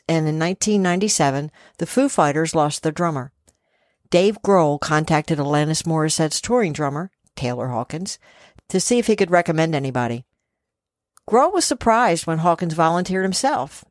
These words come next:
and he made his Foo Fighters debut in time for the album's release.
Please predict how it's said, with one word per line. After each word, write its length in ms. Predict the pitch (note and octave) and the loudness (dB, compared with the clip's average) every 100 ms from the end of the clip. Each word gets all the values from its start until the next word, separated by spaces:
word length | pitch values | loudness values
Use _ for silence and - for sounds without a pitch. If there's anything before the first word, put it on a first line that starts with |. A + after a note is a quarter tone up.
| _ _ | _ _
and 100 | F#3 | 0
he 60 | G3 | 2
made 200 | F#3+ A3 | 4 2
his 160 | B3 | 0
Foo 220 | - A#3 A#3+ | 0 0 0
Fighters 420 | - G#3 G#3+ G3+ | 2 2 0 -2
debut 460 | G3+ F3+ C#3+ D3 | 0 0 -2 -4
in 80 | D3 | -4
time 240 | D#3 D#3+ D#3+ | -2 -2 -2
for 120 | E3 | -4
the 120 | D#3 | -2
album's 400 | C#3 D3+ D#3+ D#3 | 0 -2 -6 -6
release. 480 | E3 D3 C3+ - | -6 -6 -8 -10